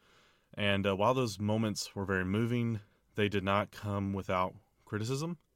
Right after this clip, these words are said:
Um, a lot of people on Twitter and Facebook last night shared their,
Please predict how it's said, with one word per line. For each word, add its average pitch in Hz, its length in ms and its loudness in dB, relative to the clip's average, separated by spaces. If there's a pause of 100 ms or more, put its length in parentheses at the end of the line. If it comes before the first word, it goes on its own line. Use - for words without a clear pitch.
(600)
Um, 104 200 2
a 95 60 -2
lot 98 220 2
of 101 60 -8
people 101 300 -2
on 90 200 -4
Twitter 98 340 -2
and 87 140 -8
Facebook 92 360 -8
last 90 220 -4
night 92 220 -6
shared 90 340 -4
their, 90 320 -4